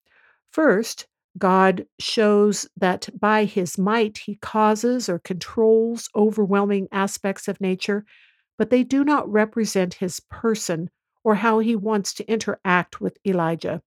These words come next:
or any of us faithful, maybe we could extrapolate.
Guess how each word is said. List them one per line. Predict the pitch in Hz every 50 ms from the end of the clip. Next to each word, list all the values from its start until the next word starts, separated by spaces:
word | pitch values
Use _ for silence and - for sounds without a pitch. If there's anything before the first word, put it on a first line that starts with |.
| _ _ _ -
or | 220 214 208 - -
any | 226 226 247 226
of | 202 170
us | 170 165 - -
faithful, | - 180 170 165 - - - 180
maybe | 170 175 170 147 175
we | 165 160 170 165
could | - - 190 185
extrapolate. | - 185 - - - 208 196 185 - - 190 170 160 - -